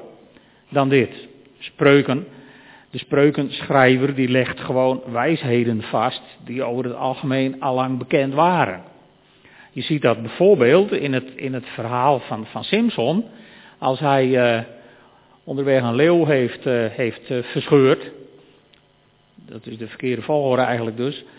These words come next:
dan, dan geeft hij een raadsel op aan de mensen op zijn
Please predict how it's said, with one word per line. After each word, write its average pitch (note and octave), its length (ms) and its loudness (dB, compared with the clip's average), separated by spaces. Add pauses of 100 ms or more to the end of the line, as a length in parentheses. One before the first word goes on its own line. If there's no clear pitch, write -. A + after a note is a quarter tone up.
(600)
dan, D3+ 320 2
dan D3 120 2
geeft G3 260 4
hij D#3+ 120 -4
een D3+ 60 2
raadsel D#3+ 540 4
op B2 260 2 (340)
aan C#3 160 -2
de C3 60 -2
mensen E3 600 -2 (300)
op D3 140 -2
zijn C#3+ 400 0